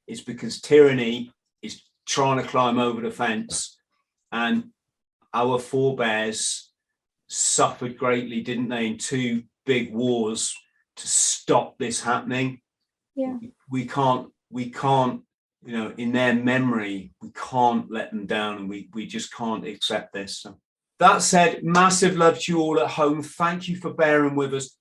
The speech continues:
Speaker 1: Please share this video, share the hell out of it, put it on your Facebook, what, what, whatever you can.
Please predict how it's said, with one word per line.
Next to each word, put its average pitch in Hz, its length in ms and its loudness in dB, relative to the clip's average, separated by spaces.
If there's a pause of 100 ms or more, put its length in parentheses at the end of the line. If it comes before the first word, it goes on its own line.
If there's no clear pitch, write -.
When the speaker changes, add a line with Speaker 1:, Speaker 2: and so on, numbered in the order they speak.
(160)
Speaker 1:
Please 170 680 0
share 147 560 4
this 139 260 0
video, 127 400 0
share 143 400 2
the 143 100 2
hell 135 240 0
out 123 200 -4
of 113 80 -8
it, 123 160 -4 (100)
put 143 220 4
it 139 120 8
on 139 160 4
your 135 120 -2
Facebook, 131 640 -4
what, 123 180 -4 (460)
what, 123 720 -10
whatever 135 420 2
you 139 200 -4
can. 123 520 -2